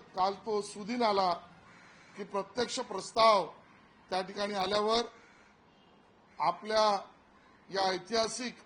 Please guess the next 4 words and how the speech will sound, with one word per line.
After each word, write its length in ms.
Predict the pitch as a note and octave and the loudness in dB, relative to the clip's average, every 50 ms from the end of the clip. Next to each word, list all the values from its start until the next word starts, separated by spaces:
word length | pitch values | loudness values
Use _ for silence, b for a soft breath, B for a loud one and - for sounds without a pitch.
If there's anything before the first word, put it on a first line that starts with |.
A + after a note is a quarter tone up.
| - - - - - - - - - | -20 -20 -20 -20 -20 -20 -14 -6 -2
पराक्रमाच्या, 800 | E3+ F3+ G3+ A3 G#3+ G#3+ A3 A3 A3 G#3+ G#3+ - A3 F#3+ F#3 E3+ F3 - | 0 0 0 0 0 -2 -2 0 0 0 -2 -2 -4 -4 -4 -4 -6 -8
छत्रपती 400 | F#3 F3+ G3+ G3 F#3+ G3+ G3 G3+ | -12 -10 -10 -8 -8 -8 -8 -8
शिवाजी 420 | D#3+ - F#3+ F#3 F#3+ G3 F#3+ A3 | -10 -8 -4 -2 -2 -2 -2 -4
महाराजांच्या 720 | A3 G#3+ G3+ G3+ G#3 G#3+ G#3 G#3 G#3 G#3 G3+ G#3 G3+ F3 | -4 -2 -2 -2 -2 -2 -4 -6 -8 -10 -10 -12 -12 -12